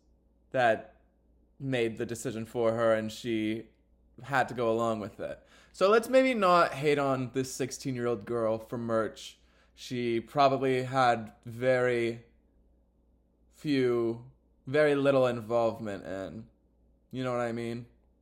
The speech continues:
But I don't fucking know. Maybe it is offensive, and I just am gonna fucking burn in hell, and I'm an awful person for not realizing how offensive it is, but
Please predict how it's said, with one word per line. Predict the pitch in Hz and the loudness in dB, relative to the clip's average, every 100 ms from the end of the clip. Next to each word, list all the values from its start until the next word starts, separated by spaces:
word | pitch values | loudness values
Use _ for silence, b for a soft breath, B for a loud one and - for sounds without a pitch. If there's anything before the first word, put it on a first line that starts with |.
| _ _ _ | _ _ _
But | 123 139 | 2 4
I | 165 | 6
don't | 135 117 | 4 -2
fucking | 113 113 101 | -6 -8 -8
know. | 98 104 - b b b | -6 -8 -10 b b b
Maybe | 147 190 214 208 | 0 2 2 4
it | 180 | 4
is | 160 151 | 4 0
offensive, | 147 135 135 139 127 107 | -2 -2 0 2 2 0
and | 123 120 120 | -2 -2 -4
I | - 120 | -2 -2
just | 110 120 120 - - | 0 -4 -6 -10 -8
am | 123 | -6
gonna | 120 113 | -4 -4
fucking | 113 127 120 113 | -2 -4 -4 -6
burn | 117 113 | -2 -2
in | 113 | -2
hell, | 113 113 110 | -2 0 0
and | |
I'm | 104 107 | -2 -4
an | |
awful | - 107 107 104 | -2 -2 -2 -8
person | 107 107 107 110 104 104 | -4 -4 -4 -8 -8 -8
for | 113 | -6
not | 104 92 | -2 -2
realizing | 98 110 104 101 101 101 101 | 0 0 2 0 -4 -10 -8
how | 113 104 | -4 -4
offensive | 104 113 107 110 | -4 -8 -8 -6
it | 107 | -2
is, | 104 101 107 | -2 -2 -6
but | - 104 101 101 - - | -4 0 2 2 -2 -12